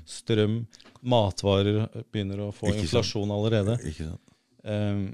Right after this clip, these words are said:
Speaker 1: og ikke
Speaker 2: Renta, renta går opp.
Speaker 1: Ja.
Speaker 2: Ikke
Speaker 1: Så,
Speaker 2: sant?
Speaker 1: så,
Speaker 2: Det her
Speaker 1: så er det
Speaker 2: er
Speaker 1: totalt krakk snart.
Speaker 2: Ja, det er det.
Speaker 1: Og vi ser U S A, da, som så mange land i vestlige verden er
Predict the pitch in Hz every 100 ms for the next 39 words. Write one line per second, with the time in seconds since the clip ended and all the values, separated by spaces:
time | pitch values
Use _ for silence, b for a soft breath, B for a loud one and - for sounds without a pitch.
0 | - _ _ _ 139 113 123 - - 107
1 | 107 - - 95 120 90 87 - 104 92
2 | 98 95 98 113 - - 120 139 - _
3 | _ _ _ 208 208 113 110 165 - 113
4 | 113 127 127 123 123 127 - - 143 -
5 | 117 - 113 - - - 214 - - -
6 | 90 85 76 - _ _ _ _ 123 139
7 | 139 139 123 127 127 135 - 147 190 170
8 | - 139 135 123 - 131 127 127 123 110
9 | 113 104 107 107 117 107 104 101 104 -
10 | 98 104 92 90 107 104 90 98